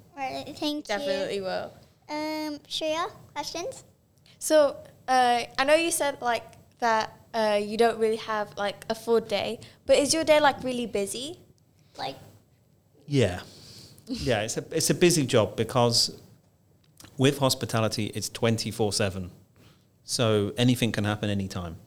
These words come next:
Speaker 3: Um, it's not like, you know, it's not like a bank that might open at nine and close at five.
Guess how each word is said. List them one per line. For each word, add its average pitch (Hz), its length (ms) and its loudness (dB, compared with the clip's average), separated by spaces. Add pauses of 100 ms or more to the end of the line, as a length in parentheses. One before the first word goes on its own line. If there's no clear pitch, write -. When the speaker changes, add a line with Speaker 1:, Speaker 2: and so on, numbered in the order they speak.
(720)
Speaker 3:
Um, 101 480 -4
it's 120 220 -2
not 120 260 0
like, 110 460 -2
you 117 80 -2
know, 101 80 0
it's 95 120 -4
not 127 100 -2
like 117 180 0
a 110 40 0
bank 95 420 -4
that - 100 -8
might 95 220 -6
open 104 300 -6
at 104 80 -8
nine 104 360 -4
and 95 140 -4
close 101 280 -4
at 104 120 -12
five. 90 360 -4